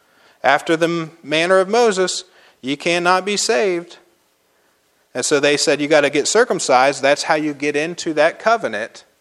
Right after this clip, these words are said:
And that's how you become a Jewish convert or proselyte. That's what you gotta do." And then they said, "If you don't do that, you cannot be saved." They were trying to make it a faith plus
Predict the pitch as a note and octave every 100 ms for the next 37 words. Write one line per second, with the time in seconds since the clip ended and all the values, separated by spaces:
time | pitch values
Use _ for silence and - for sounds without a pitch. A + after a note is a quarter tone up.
0 | _ - A2 - C3 B2+ C3+ B2+ C#3 C3+
1 | C3+ C#3+ _ _ _ _ _ A2+ A2+ G#2+
2 | A2+ C#3 - G3+ G#3 B2+ G#2 G#2+ - -
3 | _ _ _ - G2+ - F3 F3 A2+ G2
4 | F#2+ - _ - G2+ A2+ G2+ B2 C#3 D#3
5 | F3+ C#3 - - - - A2+ C3 G#3+ F#3
6 | E3 - C#3+ C#3+ E3 D#3 F#3 A3+ G#3 A3
7 | E3 F#3+ C#4 C#4 A#2+ A2 D#3+ - - _
8 | C#3+ A#3 - E3 F3 D#3+ F3 D#3 F3+ -
9 | A#3 B3+ - - _ _ _ _ _ _
10 | _ _ _ A2+ D3 E3+ F#3 F3 E3+ E3+
11 | E3+ F3+ C#3 B2+ - D#3 F3+ G3 - D#3+
12 | D#3 - -